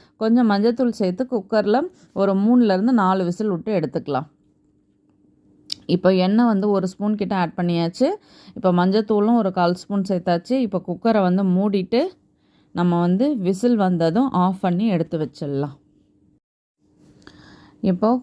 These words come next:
குக்கர்ல விசில் வந்துடுச்சு. நம்ம வந்து மூணு விசில், நாலு விசில் விட்டுட்டு அப்படியே அதை எடுத்து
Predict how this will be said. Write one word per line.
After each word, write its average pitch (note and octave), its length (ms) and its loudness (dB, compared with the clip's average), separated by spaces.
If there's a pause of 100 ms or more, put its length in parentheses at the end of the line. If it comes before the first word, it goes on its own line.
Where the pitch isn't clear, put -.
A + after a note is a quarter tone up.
குக்கர்ல G#3+ 560 0
விசில் G3 320 -2
வந்துடுச்சு. F#3 720 0 (1120)
நம்ம F3+ 300 2
வந்து G3 360 0
மூணு F#3+ 360 0
விசில், G3+ 340 -2
நாலு F3 300 0
விசில் G#3 440 -2
விட்டுட்டு F#3 580 -8 (320)
அப்படியே E3 320 2
அதை E3+ 160 0
எடுத்து D#3+ 240 -4